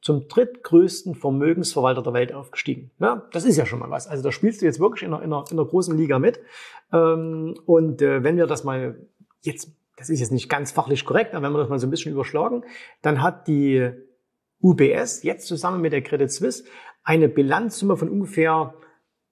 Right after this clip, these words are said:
eintausendfünfhundert Milliarden, eins Komma fünf Billionen.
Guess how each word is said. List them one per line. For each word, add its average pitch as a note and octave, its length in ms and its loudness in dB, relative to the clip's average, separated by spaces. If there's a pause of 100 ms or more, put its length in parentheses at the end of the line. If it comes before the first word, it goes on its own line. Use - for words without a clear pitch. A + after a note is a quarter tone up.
(440)
eintausendfünfhundert D#3 1160 0
Milliarden, B2 300 -2
eins F3 240 -4
Komma C3+ 180 2
fünf D3+ 440 -2
Billionen. C3 600 4